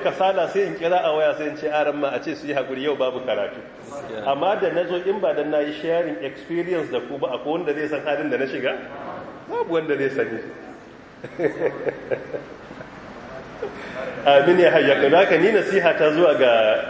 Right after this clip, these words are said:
Speaker 1: ɗana ko ƙanina da ke karatu a Eastern Europe shine a dage a yi azumin. Azumin iya ba da takawa. Ita kuma takawar ita ce take ba da mafita. Kuma takawar ita ce sanadin Allah yake sauwaƙe maka al'amura.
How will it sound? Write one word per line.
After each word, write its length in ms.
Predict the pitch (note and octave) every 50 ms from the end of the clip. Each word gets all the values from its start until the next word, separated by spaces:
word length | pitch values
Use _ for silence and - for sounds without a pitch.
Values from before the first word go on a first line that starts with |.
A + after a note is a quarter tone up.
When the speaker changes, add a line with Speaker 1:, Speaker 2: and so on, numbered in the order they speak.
| - - E3+
Speaker 1:
ɗana 580 | E3 F3 F3+ F3+ F3 F3 F3 D#3+ D#3+ D#3 -
ko 160 | - D#3+ D#3 D#3 -
ƙanina 400 | G3 F#3+ F3+ F3 D#3 D3 D3 D3 D3
da 80 | C#3
ke 200 | B2+ A#2+ B2+ A2+
karatu 320 | - B2 A#2 A#2 - E3 C#3+
a 80 | C3 C3
Eastern 320 | C3+ B2+ - D3 C3+ B2 B2+
Europe 240 | C#3+ C3+ C3 C3 - - - - - - - - -
shine 240 | - - D#3+ D#3+ D#3+
a 140 | D#3 A#2+ A#2
dage 260 | B2+ C#3 C#3 C3+ C3+
a 100 | B2 A2+
yi 60 | A#2+
azumin. 320 | B2 B2 A2+ A#2 G#2+ G#2 G#2 - - - - - - - D3 - - - -
Azumin 360 | - F#3+ F#3 G3 F3 E3 F3+ F3+
iya 140 | D#3+ D3
ba 180 | C3 B2+ C3 C3+
da 80 | B2+ A#2+
takawa. 440 | - A#2+ A#2 - G#2+ G2+ G#2 G#2+ G#2+ - - - -
Ita 200 | - F#3+ G3 A3+ F#3+
kuma 220 | - G#3+ A3 A3+
takawar 520 | G#3+ - G3+ F#3 - D#3 D3+ D#3+ E3+ D#3+ D#3+ E3+ -
ita 180 | F3 D#3+ - G3+ G3
ce 160 | - F3 D3+
take 260 | E3 E3+ D#3+ - D#3 C#3
ba 160 | - C#3+ D3 C3+
da 80 | C3
mafita. 500 | A#2 B2 A#2 B2 B2+ A#2 A#2+ A#2+ A2+ - - - - - - - - -
Kuma 200 | - F#3+ F#3+ G#3+
takawar 440 | G3+ - - - E3 D3+ E3+ F#3+ G3 F#3+
ita 160 | - - F3+ F3
ce 120 | - D#3
sanadin 440 | C#3+ E3+ F3 E3+ D#3 C3+ C#3+ D3 D#3
Allah 240 | E3 D#3+ D#3 D3+ D3
yake 160 | D3 - D3
sauwaƙe 400 | C3 - E3+ D#3 D3 - C#3+ C3+
maka 220 | C3+ D3 C#3 - C3+
al'amura. 440 | A#2 B2+ C3 B2 B2 B2 A#2 A2